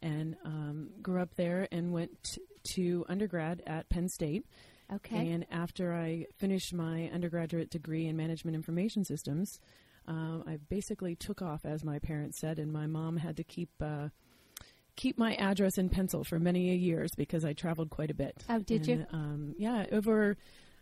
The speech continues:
Speaker 1: um, at one point it was thirteen different cities and seven countries.
Speaker 2: Wow.
Speaker 1: Um,
Speaker 2: Wow.
Speaker 1: most of that was for six months at a time in different places because I was an I T consultant. But, um,
Speaker 2: We
Speaker 1: you
Speaker 2: could
Speaker 1: know.
Speaker 2: spend a whole show talking about all the different
Speaker 1: <laughs>
Speaker 2: places you went.
Speaker 1: Yeah, exactly. But, um,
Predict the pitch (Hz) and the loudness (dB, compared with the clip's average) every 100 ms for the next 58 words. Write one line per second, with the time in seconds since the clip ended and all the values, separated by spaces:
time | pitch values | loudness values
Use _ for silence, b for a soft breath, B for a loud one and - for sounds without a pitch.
0 | b 196 196 208 226 262 277 262 240 240 | b -2 0 2 6 6 6 4 2 2
1 | 233 208 - 190 185 - - 208 - 208 | 2 -2 0 0 0 -2 -2 -2 0 0
2 | 196 196 185 202 185 190 180 175 180 170 | 0 0 -2 -2 0 0 0 -2 -2 -2
3 | 175 165 165 - - - 202 254 330 381 | -2 -2 -2 -4 -8 -10 -4 -2 -2 -2
4 | 294 160 - 196 160 160 208 302 359 269 | -2 0 -2 -2 0 0 4 6 6 6
5 | 226 202 190 190 - 180 175 170 165 b | 4 4 4 4 2 0 2 2 -2 b
6 | b b b b - 208 220 202 196 190 | b b b b 2 4 4 4 4 0
7 | 180 175 175 160 170 170 165 165 - 156 | 0 0 0 2 0 0 -2 -4 -4 -4
8 | 165 156 156 156 156 156 156 143 156 - | -4 -4 -4 -2 0 0 0 0 -2 -4
9 | 156 160 156 - 147 - 131 - 135 139 | -4 -4 -4 -6 -6 -6 -8 -6 -6 -4
10 | 139 147 - 247 262 175 262 240 220 226 | -6 -8 -2 0 2 2 4 4 6 4
11 | - 262 294 - 214 254 233 247 277 269 | 4 4 4 6 4 6 8 10 10 8
12 | 285 285 302 302 330 403 311 294 262 233 | 8 8 8 10 8 8 4 6 4 4
13 | - 240 247 311 285 233 220 233 254 196 | 4 8 8 8 6 6 8 8 8 6
14 | 190 190 220 196 196 | 6 4 6 8 8